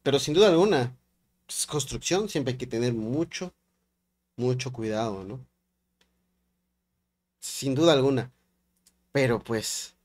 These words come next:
Loret de Mola, siempre manipulando la noticia. Y lamentablemente, si hay accidentes en cualquier obra de construcción, en cualquier obra, ¿eh?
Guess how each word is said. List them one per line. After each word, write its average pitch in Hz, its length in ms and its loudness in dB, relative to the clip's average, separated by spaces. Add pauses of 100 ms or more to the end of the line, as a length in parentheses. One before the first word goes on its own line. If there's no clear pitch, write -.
(160)
Loret 127 240 2
de 180 80 4
Mola, 160 400 0
siempre 175 520 0 (100)
manipulando 127 960 0 (520)
la 110 380 -10 (680)
noticia. 104 540 -10 (440)
Y 160 180 4
lamentablemente, 185 760 4
si - 120 2
hay 170 100 8
accidentes 160 840 -2 (200)
en 110 300 -2
cualquier 123 360 -2
obra 156 140 2
de 127 140 0
construcción, 110 800 -8
en 120 280 -2
cualquier 117 600 -2
obra, 170 320 -2
¿eh? 214 100 -8